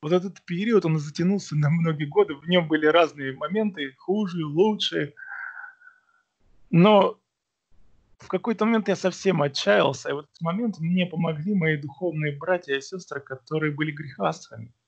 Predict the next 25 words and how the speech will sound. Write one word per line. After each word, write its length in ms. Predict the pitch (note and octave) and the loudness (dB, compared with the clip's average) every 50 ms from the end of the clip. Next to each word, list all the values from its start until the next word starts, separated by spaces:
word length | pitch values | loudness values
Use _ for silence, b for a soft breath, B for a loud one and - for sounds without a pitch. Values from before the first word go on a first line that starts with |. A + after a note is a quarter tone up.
| _ _ _ _ _ _ - - _ - - _ _ | _ _ _ _ _ _ -20 -20 _ -20 -20 _ _
И 200 | - A3+ C#4 D4+ | 6 8 10 10
их 160 | C#4+ G#3+ F#3+ | 8 8 6
духовная 680 | E3+ F#3+ - - G#3+ A3 A3 G#3 F3+ F3+ F3 E3+ D#3+ D3+ | 4 4 4 6 6 8 8 8 6 6 4 4 4 2
жизнь 340 | C3+ D#3 A3 B3 A#3 G3+ G3+ | 2 -2 -6 -6 -4 -2 0
мне 160 | E3 D#3 D#3+ | 0 0 0
помогла. 800 | E3 - F#3 F#3 G3 G3 F#3+ A3+ A3 G#3 D#3+ B2+ G#2+ G#2 - _ _ _ _ _ _ _ | -2 -2 -2 -2 -2 -2 -4 -6 -2 0 0 0 0 -2 -10 _ _ _ _ _ _ _
Удивительно. 760 | - D#3+ E3 A3 B3 A3+ - - C#3 C3+ C3 C3 B2+ - - _ _ B B B B B B B B B B B B B B B _ | -8 -4 -4 -2 -2 -4 -4 -2 -4 -4 -4 -4 -8 -12 -14 _ _ B B B B B B B B B B B B B B B _
Вот. 320 | E3+ E3+ E3 D3+ D3 - _ _ _ _ _ _ _ | 0 2 2 2 2 0 _ _ _ _ _ _ _
То 100 | - G3 | 8 10
есть 140 | G3 F3+ - | 10 10 8
сначала 560 | - F3 E3+ - - A3 G3+ F#3 F3 D#3 C#3+ b b b b b b b b b b b _ _ | 4 0 0 4 4 6 6 6 6 4 2 b b b b b b b b b b b _ _
Шрила 280 | - - - G3 G3+ | -6 -6 -4 -4 -4
Гурудев 240 | F3+ G3+ A3 G#3 - | -4 -2 0 0 0
мне 120 | F3+ F3+ E3+ | 0 0 0
поместил 420 | E3+ F#3 F#3+ F#3 - - G3+ - | 0 0 0 0 -2 -4 -8 -8
в 40 | - | -6
такой... 340 | - F#3 - - F#3+ A4 - | -6 -4 0 2 0 2 2
Ну, 320 | G#3+ G#3+ C4+ A#3 F3+ C#3+ C3 - _ | 4 6 6 6 6 4 0 -8 _
я 160 | G#3+ F3+ F#3 | 2 2 2
говорю 260 | F3 E3 F#3+ G#3 A#3+ G#3+ | 4 2 0 -2 -2 -4
так, 120 | - - | -4 -6
Шрила 200 | - - E3+ D#3 | -6 -6 -8 -8
Гурудев, 320 | D#3 D3+ D3+ D#3+ D#3 - | -8 -6 -4 -6 -6 -6
потому 280 | - D3 - E3 E3 E3 | -10 -10 -8 -6 -6 -6
что 480 | D#3 - - - D#3+ D#3 D3+ D3 - | -8 -10 -12 -6 -2 -2 -2 -2 -4